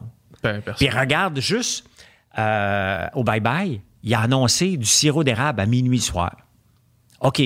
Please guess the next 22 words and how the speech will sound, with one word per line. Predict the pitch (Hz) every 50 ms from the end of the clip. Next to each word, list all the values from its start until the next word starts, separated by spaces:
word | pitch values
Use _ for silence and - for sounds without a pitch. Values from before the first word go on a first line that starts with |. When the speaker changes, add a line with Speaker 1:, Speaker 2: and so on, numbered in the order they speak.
| 110
Speaker 2:
moi, | 101 98 107
je | 98 -
vais | 101 107
prêcher | - - 107 117 107 - 151
pour | 123 123
ma | 117 104
paroisse, | - 101 85 87 107 131 165 190 170 - -
là, | 160 170 175 _ - - - - - _ -
mais | 107 101
qu'est-ce | - 143 - 240
que | 226
tu | - - 123
manges | 123 147 131 113
à | 107
minuit | 104 104 98 101
le | 101 -
soir ? | - - 95 107 120 135 117 101 - _ _ _ - -
Certainement | - - - 151 - - 147 135 127 117 113
pas | - 151 156
du | 123 104
sirop | - - 123 101 107
d'érable. | 95 92 87 90 90 82 76